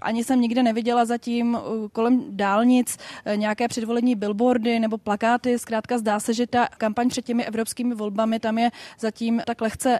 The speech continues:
neviditelná. No a, eh, v Belgii, jak už jsem říkala, tak tam je to zase tím souběhem s těmi národními volbami, takže ty evropské volby jsou zde taky trochu zastíněné.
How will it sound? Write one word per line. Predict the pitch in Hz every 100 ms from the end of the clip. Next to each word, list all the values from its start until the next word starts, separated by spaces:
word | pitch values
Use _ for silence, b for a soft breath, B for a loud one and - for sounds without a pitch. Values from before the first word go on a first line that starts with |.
| 220
neviditelná. | 214 208 202 - 202 202 202 190 208 B B B
No | 240 -
a, | 226 220 -
eh, | 220 175 -
v | 233
Belgii, | 240 233 262
jak | 254 240
už | 233
jsem | 262
říkala, | 233 226 240
tak | 240 240
tam | 233
je | 233
to | 247
zase | 233 254
tím | 247 247
souběhem | - 233 220 233 247 247
s | -
těmi | 233 226
národními | 214 214 233 226 233 233
volbami, | 220 214 226 208 190
takže | 196 190 202 208 202 202
ty | - 214
evropské | 208 214 - 226
volby | 214 208
jsou | 220 220
zde | 208 220
taky | 208 214
trochu | 185 180
zastíněné. | 185 175 - 180 175 165 165